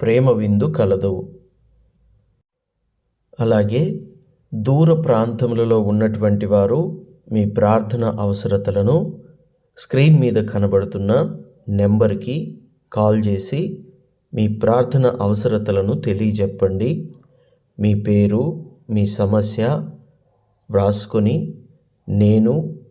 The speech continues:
విశ్వాసులము, సంఘస్థులము, వచ్చిన వారందరము కూడా ఏక మనస్సుతో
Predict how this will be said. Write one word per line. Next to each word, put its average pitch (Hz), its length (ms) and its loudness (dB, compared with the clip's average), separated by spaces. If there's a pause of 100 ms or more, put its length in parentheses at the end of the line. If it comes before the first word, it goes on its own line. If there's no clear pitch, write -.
(120)
విశ్వాసులము, 101 1040 -2 (560)
సంఘస్థులము, 107 1120 0 (340)
వచ్చిన 104 360 -2
వారందరము 104 680 2
కూడా 101 560 -2 (680)
ఏక 127 360 2
మనస్సుతో 117 880 0